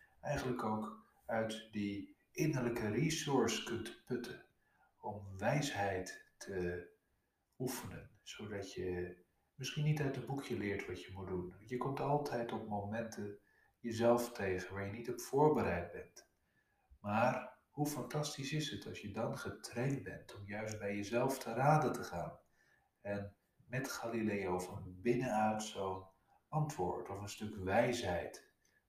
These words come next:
te vinden en wat je als het ware meteen kunt toepassen. Ook in je ondernemerschap kan dat innerlijke aspect heel erg belangrijk zijn. Denk in dit geval aan de bekende uitspraak van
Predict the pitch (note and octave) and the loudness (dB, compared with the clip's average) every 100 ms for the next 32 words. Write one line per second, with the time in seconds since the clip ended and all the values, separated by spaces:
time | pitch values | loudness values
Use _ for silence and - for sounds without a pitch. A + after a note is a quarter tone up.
0 | _ - G2+ C3+ D#3 F#2+ - - _ - | _ -6 2 6 6 4 -4 -8 _ -20
1 | - _ _ - G2 F#2 - - - F#2 | -20 _ _ -14 -10 -8 -8 -10 -6 -6
2 | F#2 F#2 G2+ - G2+ - - - - - | -6 -8 -8 -8 -14 -10 -10 -10 -12 -14
3 | - - _ _ _ - - - - - | -14 -18 _ _ _ -20 -20 -20 -4 0
4 | E3+ D#3+ D#3+ E3 D#3 E3+ G#3 - - - | 2 2 2 4 6 10 10 8 4 2
5 | - - - - - - C#3+ C#3 C3 - | -2 -4 -14 -20 -20 -4 0 2 2 0
6 | - F3+ F3+ D#3+ C3+ C3+ - - - - | 0 4 6 6 6 2 2 -2 -2 -4
7 | A#2+ A2+ - A2 A2 G#2 G2+ C#3+ C#3 G2+ | -4 -4 -4 -2 0 0 0 0 0 0
8 | F2+ - - F2 - - _ _ _ _ | -2 -2 -4 -6 -8 -14 _ _ _ _
9 | _ _ _ _ D3+ D3+ - D3 C#3+ - | _ _ _ _ 2 2 2 0 0 -2
10 | - B2+ B2 B2 - - - - _ A2+ | 2 6 8 6 2 -8 -20 -20 _ 2
11 | G#2+ G#2+ A2 - - _ _ _ - A#2 | 4 4 0 -6 -16 _ _ _ -6 -2
12 | A2+ A2 A2 - C#3 C3+ A2+ A2 - C#3 | 0 -2 -2 -2 0 2 2 2 2 2
13 | - - A2+ A2+ A2+ - G#2+ G#2+ G#2 G#2+ | 0 2 4 4 2 -2 -2 0 -2 -6